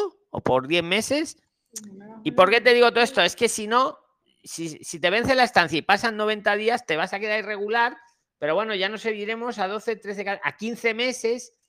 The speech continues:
te quedaría una cosa. Escucha, te quedaría estar irregular hasta que ya sean los veinticuatro meses, que entonces puedes pedir el arraigo por formación.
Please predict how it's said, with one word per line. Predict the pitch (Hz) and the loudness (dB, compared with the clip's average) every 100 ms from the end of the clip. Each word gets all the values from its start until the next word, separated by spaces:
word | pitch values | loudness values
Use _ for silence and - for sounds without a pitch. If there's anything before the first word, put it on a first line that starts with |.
| _ _ - | _ _ -6
te | 147 | -4
quedaría | 151 165 175 220 | 2 4 6 6
una | 220 196 | 4 2
cosa. | 208 165 90 - - _ _ _ _ _ | 0 -2 -4 -10 -20 _ _ _ _ _
Escucha, | - 185 - 139 - _ - | 0 0 4 2 2 _ -10
te | 139 | -6
quedaría | 147 147 151 185 208 220 226 - _ _ _ _ - | 0 2 2 4 4 4 2 -10 _ _ _ _ -8
estar | 139 - 180 196 | -8 0 2 2
irregular | 190 208 190 214 214 | 0 -2 2 4 4
hasta | 208 175 | 2 -2
que | 156 151 | -2 0
ya | 185 190 | 2 2
sean | - 196 185 135 | 2 0 2 0
los | 120 | -4
veinticuatro | 139 131 127 160 175 190 | -6 -8 -6 -2 0 -2
meses, | 208 214 220 240 _ _ _ _ - - | -4 -6 -8 -10 _ _ _ _ -20 -8
que | 147 | -4
entonces | 175 185 | -2 -2
puedes | - 202 196 | 0 -2 0
pedir | 190 190 214 214 | -4 0 0 2
el | 185 | 2
arraigo | 156 180 190 226 233 _ _ | 2 0 2 0 -2 _ _
por | 151 147 | 0 2
formación. | - 143 131 - 160 143 | 2 0 -2 -4 -4 -4